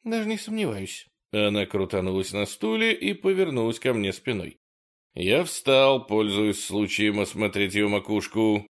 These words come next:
Она оглянулась. «Какого хера ты делаешь?» Я снова сел. Оцениваю вид, который надеюсь увидеть позже. Должен признаться, я без ума от косичек.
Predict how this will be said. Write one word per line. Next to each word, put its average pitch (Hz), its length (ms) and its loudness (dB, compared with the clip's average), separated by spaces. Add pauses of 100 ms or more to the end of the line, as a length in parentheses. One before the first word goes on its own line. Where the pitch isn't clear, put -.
Она 98 220 0
оглянулась. 156 640 -2 (280)
«Какого 320 220 0
хера 285 220 0
ты 269 140 -2
делаешь?» 104 480 -6 (540)
Я 120 260 4
снова 185 300 2
сел. 101 400 0 (240)
Оцениваю 202 840 2
вид, 220 240 2
который 208 640 2
надеюсь 147 540 2
увидеть 185 500 0
позже. 185 540 4 (260)
Должен 101 400 0
признаться, 98 560 -2
я 95 220 4
без 95 380 -2
ума 101 400 2
от 123 140 -2
косичек. - 680 -6